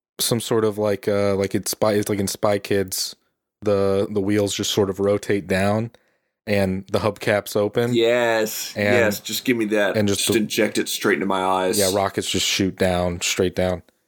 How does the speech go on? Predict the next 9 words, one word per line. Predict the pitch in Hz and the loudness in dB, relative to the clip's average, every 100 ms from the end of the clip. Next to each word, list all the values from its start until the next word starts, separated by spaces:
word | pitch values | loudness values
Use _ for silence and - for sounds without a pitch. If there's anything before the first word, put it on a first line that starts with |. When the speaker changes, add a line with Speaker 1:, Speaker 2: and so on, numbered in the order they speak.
| _ _ _ - | _ _ _ -6
Speaker 2:
The | |
Speaker 1:
Uh, | 139 | 0
Speaker 2:
wheels | 202 196 151 | 2 2 0
just | 175 - | -4 -2
turn | 170 180 | 0 0
around, | 165 165 196 113 | 0 2 0 0
they | 104 | 0
go | 110 | 0
down, | 107 120 135 98 117 | 2 2 2 2 -2